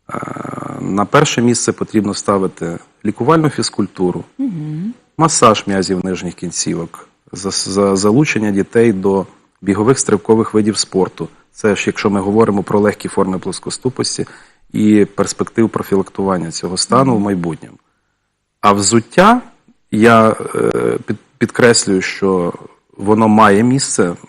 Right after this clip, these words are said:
Speaker 2: Так.
Speaker 1: м, з-, з-, при, з-, при лікуванні цієї проблеми,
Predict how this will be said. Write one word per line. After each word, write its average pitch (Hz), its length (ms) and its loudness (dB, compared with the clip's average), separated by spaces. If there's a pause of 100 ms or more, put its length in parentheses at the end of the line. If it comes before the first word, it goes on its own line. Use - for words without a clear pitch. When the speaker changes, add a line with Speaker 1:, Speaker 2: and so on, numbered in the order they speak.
(160)
Speaker 2:
Так. 104 100 -6
Speaker 1:
м, 92 120 -6
з-, 104 220 0
з-, 101 720 -2 (140)
при, 110 140 2
з-, 104 200 -2
при 101 280 2 (100)
лікуванні 101 460 2
цієї 101 320 0
проблеми, 98 460 0